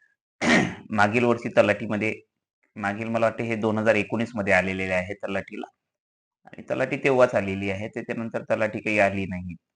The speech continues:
ओके, तर, अ, ते क्वेश्चन पेपर आपण या ठिकाणी घेऊया. थोड्या रोजची आता एक सिरीज टाकायची आहे मला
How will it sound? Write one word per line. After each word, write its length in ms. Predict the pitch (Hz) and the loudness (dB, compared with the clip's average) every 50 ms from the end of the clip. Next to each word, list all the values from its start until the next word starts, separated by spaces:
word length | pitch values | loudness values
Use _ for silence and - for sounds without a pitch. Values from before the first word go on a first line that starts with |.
| _ _ _ _ _ _ _ - | _ _ _ _ _ _ _ -14
ओके, 420 | 120 120 135 120 - - - _ _ _ _ _ _ _ _ _ _ _ _ _ _ - | -10 -8 -8 -8 -10 -12 -20 _ _ _ _ _ _ _ _ _ _ _ _ _ _ -12
तर, 180 | 113 110 107 | -10 -8 -4
अ, 180 | 113 110 104 95 - - - _ _ _ _ _ _ _ _ _ _ _ _ _ _ _ _ _ _ _ _ _ _ _ _ _ _ _ _ _ _ _ _ _ _ _ _ _ _ _ _ _ _ _ - | -4 -2 -2 -4 -4 -8 -18 _ _ _ _ _ _ _ _ _ _ _ _ _ _ _ _ _ _ _ _ _ _ _ _ _ _ _ _ _ _ _ _ _ _ _ _ _ _ _ _ _ _ _ -4
ते 320 | 135 123 123 123 127 123 | -2 -2 0 0 -2 -4
क्वेश्चन 400 | 123 - 117 110 - - 123 120 | -4 -6 -8 -6 -4 -2 -2 -2
पेपर 260 | 117 120 - - 110 | -2 -2 0 0 0
आपण 260 | 110 107 - - - - _ _ _ - | 0 0 -2 -6 -6 -10 _ _ _ 0
या 120 | 110 107 107 | 2 2 2
ठिकाणी 360 | 107 113 104 104 104 107 107 | 2 2 0 0 0 0 -2
घेऊया. 400 | 101 107 107 107 110 104 98 92 - - _ _ _ _ _ _ _ _ - | -4 -4 -2 0 0 0 0 -2 -4 -8 _ _ _ _ _ _ _ _ -6
थोड्या 200 | 113 110 113 110 | -2 0 0 2
रोजची 360 | 113 113 107 110 - 120 113 | 0 0 -2 -2 -2 0 0
आता 180 | 110 107 110 | 0 2 2
एक 180 | 107 104 104 - | 0 0 0 -2
सिरीज 380 | - - 107 104 110 110 - - | -6 -4 -2 -2 -2 -2 0 0
टाकायची 440 | 107 101 - 104 101 98 - 110 | 0 2 2 0 0 0 0 -2
आहे 160 | 104 98 98 98 | -2 -2 -2 -4
मला 200 | 101 98 98 | -6 -6 -8